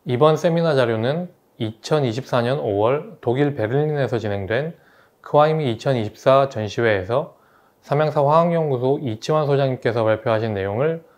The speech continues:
각색하여 말씀드리도록 하겠습니다. 모터코어용 접착제에 대해 말씀드리기 전에 먼저 모터코어는 무엇인가에 대해 알아봐야 하겠습니다.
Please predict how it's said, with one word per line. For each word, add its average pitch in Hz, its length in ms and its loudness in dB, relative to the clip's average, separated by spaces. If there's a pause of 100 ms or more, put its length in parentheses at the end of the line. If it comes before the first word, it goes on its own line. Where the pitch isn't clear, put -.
(140)
각색하여 139 680 0
말씀드리도록 113 920 -2
하겠습니다. 90 560 -6 (1300)
모터코어용 165 680 2
접착제에 131 680 2
대해 110 320 0
말씀드리기 117 760 0
전에 104 240 -4
먼저 110 580 -2 (720)
모터코어는 160 680 4
무엇인가에 131 640 4
대해 117 220 2
알아봐야 120 540 2
하겠습니다. 107 600 -4